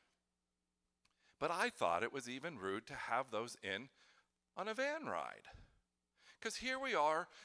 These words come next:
together, and it's a time for us to build relationships with one another. Why would we want to isolate ourselves into our own little worlds? So I would say, "Okay,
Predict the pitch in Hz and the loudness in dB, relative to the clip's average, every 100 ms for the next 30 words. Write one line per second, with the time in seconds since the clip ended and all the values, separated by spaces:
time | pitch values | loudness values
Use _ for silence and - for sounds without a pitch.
0 | - - - - 233 226 117 107 160 - | -6 -6 -4 0 4 6 6 6 6 0
1 | - - 220 220 - - 214 233 233 - | -20 0 0 0 -10 -4 -2 -2 -4 -4
2 | 220 262 240 180 185 - 170 170 175 185 | 0 0 0 0 0 -4 -2 2 0 2
3 | 208 233 262 - 156 - 113 - 107 - | 2 2 2 0 -2 0 -2 0 -2 4
4 | 101 98 98 92 110 160 226 226 202 165 | 2 4 0 2 2 4 4 6 2 0
5 | 143 117 143 180 - - - - 135 175 | 2 2 2 -4 -6 -16 -16 4 4 4
6 | - 151 135 139 156 123 110 127 160 147 | -2 -2 2 2 2 2 0 0 -6 4
7 | 143 90 104 113 131 185 214 277 247 190 | 4 4 -2 -2 -4 -2 0 2 2 0
8 | 73 - - - _ - - - - 104 | -4 -10 -12 -12 _ -20 -14 -8 0 4
9 | 117 190 - 120 127 131 - _ - 147 | 4 2 2 2 2 0 -20 _ 4 4
10 | - 147 143 147 | 4 4 4 2